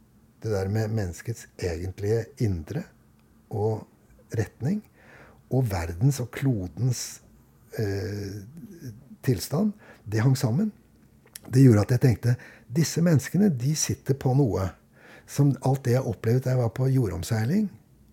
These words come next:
hvor det virkelig var tafatt og, og vanskelig rundt omkring på hele jorden. Disse tingene, de to komponentene henger sammen. Sånn at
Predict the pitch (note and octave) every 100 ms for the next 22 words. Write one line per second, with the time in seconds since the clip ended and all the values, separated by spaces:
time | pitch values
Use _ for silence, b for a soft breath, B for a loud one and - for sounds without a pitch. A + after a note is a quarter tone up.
0 | _ - A#2+ B2+ B2+ - B2+ A2 G2+ A2+
1 | - A2 - C#3 C#3 A#2 G#2+ G#2+ A2 A#2
2 | B2 A#2+ F#2 - C3 B2 G#2+ A#2+ B2 A#2
3 | C3 A#2 C3 G3+ B B B B _ _
4 | _ _ _ - _ C3 C#3 - C3 A2+
5 | G2+ D#3+ D3 A#2 B2+ G#2 C3 - - A2+
6 | A#2 A#2+ A2 F2 - G#2+ A2 G#2 F2 F2+
7 | - B B B B B - C#3 C#3+